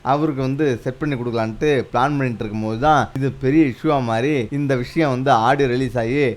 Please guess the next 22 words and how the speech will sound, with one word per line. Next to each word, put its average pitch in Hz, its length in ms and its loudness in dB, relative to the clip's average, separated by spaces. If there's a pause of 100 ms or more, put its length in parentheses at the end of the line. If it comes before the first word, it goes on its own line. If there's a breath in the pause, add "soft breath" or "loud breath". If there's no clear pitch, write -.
இவங்க 139 220 0
எல்லாமே 143 400 2
சேர்ந்து 127 300 -2
கூண்டோட 131 680 2 (100)
ஜெயில்ல 131 300 2
போய் 113 120 0
இருந்திருக்காங்க. 110 680 -2
ஆனா, 165 200 4
ரிலீஸ் 175 360 2
ஆகி 190 300 4
நிர்மலா 143 220 -4
வந்து 151 300 2
வீட்டுல 139 160 -4
வந்திருக்காங்க. 127 580 -4
இப்ப 139 220 -6
என்ன 147 260 -2
பிரச்சனை 165 360 -2
அப்படின்னா, 147 560 -2
இந்த, 131 520 0 (160)
இந்த 127 240 -2
வழக்கு 123 400 0
தான் 147 260 2